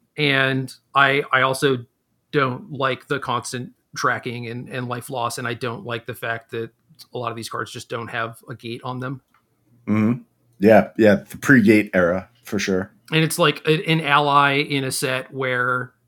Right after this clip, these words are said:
Speaker 1: the allies weren't really doing die stuff, so it's just
Speaker 2: Nope.
Speaker 1: an ally for, for funsies.
Speaker 2: Yeah,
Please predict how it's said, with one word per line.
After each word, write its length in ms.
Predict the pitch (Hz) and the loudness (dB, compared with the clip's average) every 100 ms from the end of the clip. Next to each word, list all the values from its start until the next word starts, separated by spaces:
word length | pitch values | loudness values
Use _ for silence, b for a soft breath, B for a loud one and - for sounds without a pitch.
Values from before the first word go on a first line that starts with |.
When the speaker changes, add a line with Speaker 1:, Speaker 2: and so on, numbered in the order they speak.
| _ - | _ -12
Speaker 1:
the 120 | 143 | -6
allies 320 | 120 123 127 | -4 -2 -4
weren't 320 | 127 135 123 - - | -4 -4 -4 -10 -12
really 460 | 127 120 117 120 - _ _ - - | -10 -8 -10 -12 -16 _ _ -20 -16
doing 380 | 123 123 120 117 - | -12 -10 -12 -14 -8
die 280 | 127 120 120 | -4 -4 -6
stuff, 500 | - - 117 120 - | -8 -6 -6 -8 -10
so 180 | 120 | -10
it's 160 | 113 110 | -10 -14
just 180 | - 120 | -8 -2
Speaker 2:
Nope. 120 | 95 | -2
Speaker 1:
an 140 | - 123 | -2 -8
ally 380 | 120 120 113 113 | -6 -6 -8 -10
for, 420 | 120 117 123 - | -10 -8 -10 -12
for 100 | 143 | -14
funsies. 520 | 123 117 117 120 117 - _ _ _ _ _ | -10 -10 -10 -12 -14 -18 _ _ _ _ _
Speaker 2:
Yeah, 300 | 85 73 71 | -6 -6 -6